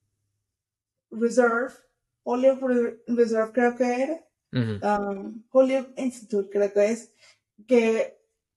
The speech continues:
Speaker 1: que se trata de recapturar, reencontrar, recultali-, recultur-, reculturalizar
Speaker 2: Ujú.
Speaker 1: el indigenismo, um, en forma de,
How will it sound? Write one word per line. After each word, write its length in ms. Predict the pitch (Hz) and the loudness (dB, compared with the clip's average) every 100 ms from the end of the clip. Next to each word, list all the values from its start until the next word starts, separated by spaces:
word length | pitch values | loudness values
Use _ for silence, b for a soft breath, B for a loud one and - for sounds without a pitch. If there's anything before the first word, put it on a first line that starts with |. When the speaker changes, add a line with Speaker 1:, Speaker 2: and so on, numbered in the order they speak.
| _ | _
Speaker 1:
que 520 | - 247 233 226 240 247 | -2 2 2 0 -6 -4
se 180 | 254 | -6
trata 380 | 247 277 285 285 | 0 0 2 2
de 280 | 269 262 - - | 2 0 -4 -14
recapturar, 1200 | 247 277 277 269 262 - 254 262 311 262 240 - _ | 0 4 4 2 -4 -2 -4 0 0 -2 -8 -18 _
reencontrar, 1400 | 233 247 262 240 240 247 247 233 214 - 254 233 226 _ _ _ _ | -2 4 4 4 -6 -4 -4 -6 -8 -6 -4 -4 -8 _ _ _ _
recultali-, 1000 | 240 247 254 247 262 233 247 214 220 - - | -4 2 2 4 2 2 0 -2 -8 -12 -16
recultur-, 1200 | 240 262 247 - 269 226 - 285 262 240 214 202 _ _ _ 226 | -2 -2 -2 -4 -4 -4 -2 0 0 -2 -10 -18 _ _ _ 0
reculturalizar 2250 | 262 262 - 277 - 302 285 277 269 247 240 - - 262 262 247 240 208 - 311 294 247 - _ - | 2 2 0 -4 -2 -6 -4 -2 2 0 0 -8 -6 -2 0 0 -2 -6 0 2 2 0 -10 _ -6
Speaker 2:
Ujú. 380 | 135 113 107 95 _ _ _ _ _ - | -4 0 -2 -4 _ _ _ _ _ -4
Speaker 1:
el 500 | 240 240 240 208 - _ | 2 4 2 -8 -14 _
indigenismo, 1040 | 254 247 233 240 247 302 320 330 349 - _ _ _ - | 2 4 4 2 4 4 4 0 -4 -8 _ _ _ -4
um, 420 | 214 208 208 202 _ - | -2 0 -4 -8 _ -12
en 220 | 240 233 | -8 -4
forma 380 | 262 262 269 269 | 4 4 4 -2
de, 560 | 247 240 220 208 _ | 0 0 -2 -8 _